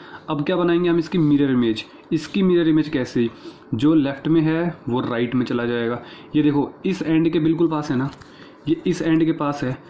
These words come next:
जब आप इसको open करोगे तो ये इस end के पास हो जाएगा, तो opposite चला जाएगा, ठीक है। जिसका water image, mirror image अच्छा है, वो definitely कर देगा इन questions को। चलो,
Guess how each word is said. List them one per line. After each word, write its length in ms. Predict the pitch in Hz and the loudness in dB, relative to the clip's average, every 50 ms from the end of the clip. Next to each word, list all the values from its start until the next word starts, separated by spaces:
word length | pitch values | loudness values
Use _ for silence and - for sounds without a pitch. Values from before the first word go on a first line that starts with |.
| - - - - - | -20 -20 -14 -8 -4
जब 140 | 127 139 143 | -2 -2 -2
आप 120 | 147 147 156 | -2 -2 -2
इसको 180 | 151 - 175 160 | -2 -2 0 0
open 280 | 156 143 151 165 165 151 | 0 0 0 0 0 2
करोगे 340 | 151 143 139 131 139 156 156 156 - - - - - - - | 2 2 2 2 2 0 -2 -4 -8 -18 -20 -20 -16 -6 -2
तो 60 | 156 | 0
ये 100 | 151 175 185 180 - | 2 2 0 0 -2
इस 140 | 196 165 - | -2 -2 0
end 180 | 165 147 143 139 | 0 2 2 0
के 60 | 135 | 0
पास 220 | 131 131 117 117 - | -2 -4 -4 -2 -2
हो 80 | 120 107 | -2 0
जाएगा, 320 | 107 101 101 101 98 101 - - - - - - - - | 0 -2 -4 -6 -6 -10 -12 -16 -20 -20 -20 -10 -6 -6
तो 100 | 160 - - - - | -6 -6 -8 -8 -8
opposite 440 | 143 143 160 160 156 151 160 165 156 | -4 0 2 2 2 2 2 0 -2
चला 200 | 147 123 113 113 | -2 -2 -2 -2
जाएगा, 360 | 113 110 107 104 104 104 - - - - - - - - - - - - - - - - - - | -2 -2 -2 -4 -4 -6 -8 -12 -18 -20 -20 -20 -20 -20 -20 -20 -20 -20 -20 -20 -20 -20 -8 -4
ठीक 160 | - 156 147 | -2 0 0
है। 80 | 170 156 160 - - - - | 0 -2 -4 -8 -12 -8 -6
जिसका 240 | 139 127 - - 131 | -6 -4 -4 -2 -2
water 260 | 117 135 143 151 160 | 0 0 0 0 0
image, 200 | 165 170 165 147 | 2 2 2 2
mirror 220 | 147 147 151 165 160 | 4 4 4 4 4
image 200 | 165 170 165 - - - - | 2 2 0 -2 -8 -12 -10
अच्छा 260 | - - - - 170 165 | -10 -8 -6 -4 -2 0
है, 160 | 160 170 165 160 - - | 0 0 0 -2 -6 -4
वो 100 | 131 143 143 139 | -2 -2 0 0
definitely 500 | 127 123 127 117 131 139 123 113 139 139 | 0 -2 -2 -2 0 -2 0 0 0 -2
कर 160 | - - 120 113 | -2 -2 -4 -4
देगा 220 | 113 117 113 139 | -2 -2 -2 -2
इन 140 | - 147 131 | -2 -2 -2
questions 380 | 113 120 113 - 131 117 107 | -2 -4 -4 -4 -6 -6 -6
को। 180 | - - - 113 104 - - - - - - - - - | -8 -12 -14 -14 -14 -16 -20 -20 -18 -18 -18 -16 -10 -6
चलो, 200 | 147 127 120 | -4 -2 -2